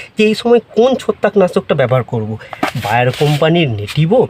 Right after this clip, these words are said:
না সিনজেন্টা কোম্পানির অ্যামিস্টার টপ। এই দুটোই চমৎকার এবং দুর্দান্ত একটা ফাঙ্গিসাইড। তো এই দুটোর মধ্যে চাষিরা বা কৃষকরা নিজের মধ্যে আলোচনা করে বা দোকানে যে কোনটা দিলে আপনার জ-, জমির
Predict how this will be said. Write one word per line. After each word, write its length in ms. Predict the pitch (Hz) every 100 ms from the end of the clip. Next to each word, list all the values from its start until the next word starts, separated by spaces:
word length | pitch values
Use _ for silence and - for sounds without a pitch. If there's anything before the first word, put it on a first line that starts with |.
| - - - 143
না 80 |
সিনজেন্টা 540 | 127 - 135 127 127 123
কোম্পানির 440 | 123 120 151 208
অ্যামিস্টার 460 | 156 110 110 - 107 -
টপ। 140 | 110 - _ -
এই 140 | 180 185
দুটোই 420 | 151 151 190 185
চমৎকার 580 | - 135 147 - 180 156
এবং 220 | 156 151 123
দুর্দান্ত 680 | 143 135 - 175 160 170 196
একটা 440 | 175 - 147 135 - - -
ফাঙ্গিসাইড। 640 | - - 123 131 - 143 165 - - - - - -
তো 220 | 139 135 -
এই 180 | 165 185
দুটোর 400 | 151 165 190 185
মধ্যে 380 | 170 156 180 175 -
চাষিরা 460 | 135 - 156 156 151 - - 127
বা 140 | 127
কৃষকরা 340 | 135 151 143
নিজের 280 | 143 135 143
মধ্যে 200 | 147 147
আলোচনা 340 | 123 127 139 135
করে 140 | 143
বা 80 | 135
দোকানে 360 | 123 - 139 131
যে 120 | 139 -
কোনটা 360 | 214 214 220
দিলে 240 | 185 196 185
আপনার 240 | 143 151
জ-, 280 | 127 131 135 127
জমির 280 | 139 139